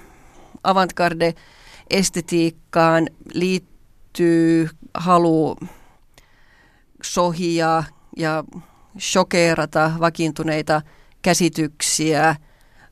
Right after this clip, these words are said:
mutta tätä kieliasiaa siis voi varmasti lähestyä tällaisena henkilökohtaisena valintana ja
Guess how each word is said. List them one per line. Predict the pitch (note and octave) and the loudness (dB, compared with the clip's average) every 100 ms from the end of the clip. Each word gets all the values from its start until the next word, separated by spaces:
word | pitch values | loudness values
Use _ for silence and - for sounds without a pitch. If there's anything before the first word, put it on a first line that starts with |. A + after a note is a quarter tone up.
| - | -4
mutta | E3 D#3+ D#3 - _ _ E3+ D#3+ D#3 D3+ D3 G2+ - - F3 E3 - - - | 0 2 0 -6 _ _ 0 4 4 4 2 0 -6 -10 -10 -10 -18 -20 -8
tätä | D#3+ E3 | -4 -4
kieliasiaa | - F3 E3 D#3+ E3 - D#3+ D#3+ | -2 0 2 2 0 0 0 0
siis | E3 - F#3 | -4 -8 -4
voi | E3 E3 E3 F3+ - | -2 -2 -4 -8 -2
varmasti | F#3 F3+ E3 - E3+ D3 - - | 0 0 -2 -2 -4 -4 -8 -8
lähestyä | - E3 E3 D#3+ - D#3 D#3+ | -2 0 0 0 -2 -4 -4
tällaisena | - D#3+ D#3+ D#3+ E3 - F3+ | -2 -4 -2 -2 -2 -2 0
henkilökohtaisena | F3+ E3 E3 D#3 D#3 D3+ D#3+ D#3+ D#3 E3 D#3+ - _ _ _ - _ _ - | 0 0 -2 -2 -4 -6 -6 -2 0 0 -2 -8 _ _ _ -20 _ _ 0
valintana | F#3 F#3+ F#3 E3+ D3 E3 D#3+ D#3 | 4 4 2 -2 0 0 0 -2
ja | D#3 D#3+ D#3+ | 0 0 0